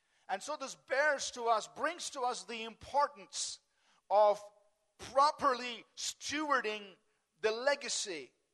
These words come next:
that God entrusts to every generation. Whether you realize it or not, there is a responsibility sitting upon you as a man and a woman of God who has had an encounter, who has an,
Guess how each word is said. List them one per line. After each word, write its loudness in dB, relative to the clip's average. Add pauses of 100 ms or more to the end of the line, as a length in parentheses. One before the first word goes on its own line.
(160)
that -6
God 6
entrusts -6
to -4
every -2
generation. -4 (2000)
Whether -2
you -2
realize 0
it -2
or 2
not, 4
there -2
is -6
a -4
responsibility -4
sitting -8
upon 0
you -8 (240)
as -4
a 0
man 2
and -6
a -4
woman -2
of -6
God 4 (180)
who 0
has 2
had 0
an -2
encounter, 0 (160)
who 2
has 2
an, -2